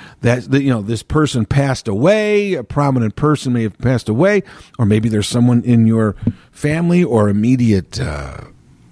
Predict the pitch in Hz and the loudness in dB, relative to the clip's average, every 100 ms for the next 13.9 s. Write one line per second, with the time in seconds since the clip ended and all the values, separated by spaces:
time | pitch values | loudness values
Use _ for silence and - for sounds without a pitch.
0 | - _ _ _ _ 80 78 113 90 - | -20 _ _ _ _ -6 0 0 0 0
1 | 131 104 92 - 202 220 175 - 107 107 | 0 -2 -6 -2 0 2 0 0 0 0
2 | 104 113 120 117 113 95 - - - - | 0 0 0 0 -2 -2 -10 -20 -20 -16
3 | - - 147 175 113 139 - 135 - 139 | -14 -4 0 2 2 0 -2 -8 -4 -4
4 | - 135 147 151 147 143 135 147 180 208 | -2 0 2 2 2 0 -2 0 2 2
5 | 117 87 131 - 127 - 113 107 95 113 | 0 -6 -10 -10 -14 -6 -4 -2 -4 -8
6 | - - - - - - - 180 226 165 | -18 -20 -20 -20 -20 -6 0 2 2 0
7 | 240 277 233 226 160 143 147 185 180 170 | -2 -2 -2 0 0 0 2 2 2 0
8 | - 180 165 139 160 143 135 117 160 127 | -4 -6 -4 -2 -2 0 0 0 0 0
9 | - 165 180 160 120 160 - 147 139 - | -2 -2 0 -2 0 -2 0 0 0 -2
10 | _ - - - - _ 117 110 156 147 | _ -20 -20 -20 -20 _ 0 0 -2 -2
11 | - 147 - 131 117 113 107 101 95 - | -2 -4 -2 -2 -2 0 0 0 -2 -2
12 | 87 - _ - - - 147 123 - 170 | -4 -6 _ -6 -4 -2 -2 -2 -2 -4
13 | 120 135 151 147 107 - 131 113 107 | -4 -2 -2 -2 -6 -4 -2 0 -2